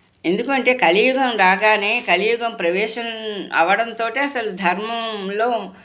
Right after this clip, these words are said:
నాలుగు పాదాలు ఉండవలసిన ధర్మదేవతకి మూడు పాదాలు పోయాయి. ఒకే ఒక పాదంతో, ఉమ్, నడుస్తోంది ధర్మదేవత.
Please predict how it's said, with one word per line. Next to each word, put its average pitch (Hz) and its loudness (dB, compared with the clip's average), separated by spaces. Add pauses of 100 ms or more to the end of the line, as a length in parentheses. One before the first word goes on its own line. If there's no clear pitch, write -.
(180)
నాలుగు 208 4
పాదాలు 214 6
ఉండవలసిన 202 0
ధర్మదేవతకి 196 0
మూడు 202 -2
పాదాలు 208 2
పోయాయి. 175 2
ఒకే 156 0
ఒక 226 0
పాదంతో, 196 2 (440)
ఉమ్, 170 2 (280)
నడుస్తోంది 170 0
ధర్మదేవత. 160 0